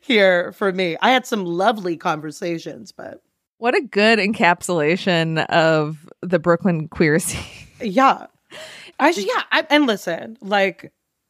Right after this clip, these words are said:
Speaker 1: it is not fair of me to co-, like, I do, I, I do feel very passionately that I'm like, everyone needs to fuck <laughs> more.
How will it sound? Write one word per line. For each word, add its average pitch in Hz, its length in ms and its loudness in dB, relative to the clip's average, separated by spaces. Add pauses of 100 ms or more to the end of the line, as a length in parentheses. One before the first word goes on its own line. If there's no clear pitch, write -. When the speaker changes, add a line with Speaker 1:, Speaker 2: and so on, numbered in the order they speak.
Speaker 1:
it 262 160 0
is 302 120 2
not 349 280 -2
fair 208 260 4
of 226 60 -2
me 247 200 -2
to 226 120 -2
co-, - 220 -6
like, 208 180 -2
I 214 100 -2
do, 262 600 -4 (240)
I, 202 380 -2
I 220 60 -2
do 277 220 2
feel 339 160 0
very 220 180 4
passionately 196 680 -2
that 180 160 -2
I'm 175 120 0
like, 165 240 -4 (400)
everyone 302 460 2
needs 311 300 -2
to 247 120 -4
fuck 294 520 2
<laughs> - 100 -2
more. - 400 -2